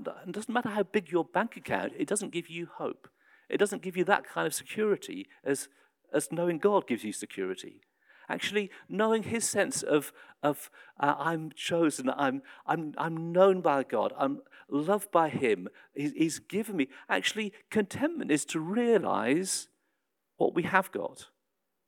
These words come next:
And, and in some ways, I think it, we're living in a world where we flick through our phones,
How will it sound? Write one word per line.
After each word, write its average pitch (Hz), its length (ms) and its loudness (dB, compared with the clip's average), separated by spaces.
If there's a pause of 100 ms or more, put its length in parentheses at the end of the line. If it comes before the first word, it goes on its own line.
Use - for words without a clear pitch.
(1160)
And, - 160 2
and 180 140 2
in - 20 2
some 254 220 2
ways, 233 420 0 (320)
I 240 180 0
think 262 240 -6
it, - 160 0
we're 156 120 -2
living 175 180 -2
in 185 80 -2
a 180 60 0
world 104 480 0
where 123 120 -4
we 117 80 0
flick - 320 -2
through 180 120 -2
our 180 120 -6
phones, 98 540 -2